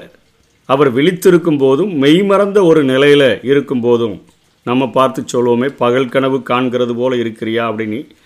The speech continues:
அப்படிப்பட்ட ஒரு நிலையில் இருக்கும் பொழுதும், ஆண்டவர் அவரை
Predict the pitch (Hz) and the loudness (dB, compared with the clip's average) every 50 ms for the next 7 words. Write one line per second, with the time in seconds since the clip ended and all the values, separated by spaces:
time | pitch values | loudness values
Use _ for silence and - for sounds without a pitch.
0 | _ _ _ _ _ _ _ _ - 117 113 175 185 190 175 190 170 175 180 165 | _ _ _ _ _ _ _ _ -10 -2 2 4 4 6 6 4 4 4 4 6
1 | 165 156 139 127 127 131 143 156 160 156 139 123 127 127 139 117 - 127 117 107 | 6 4 4 2 2 2 2 4 2 2 2 0 0 0 0 -2 -2 -6 -6 -6
2 | 101 98 98 95 95 113 147 160 131 98 - - _ 101 107 131 143 139 139 135 | -6 -6 -8 -6 -6 -4 -4 -4 -4 -6 -10 -14 _ -6 -4 -2 -2 0 0 0
3 | 131 123 113 110 107 117 120 113 101 87 82 | 0 0 0 0 0 0 0 0 -2 -4 -10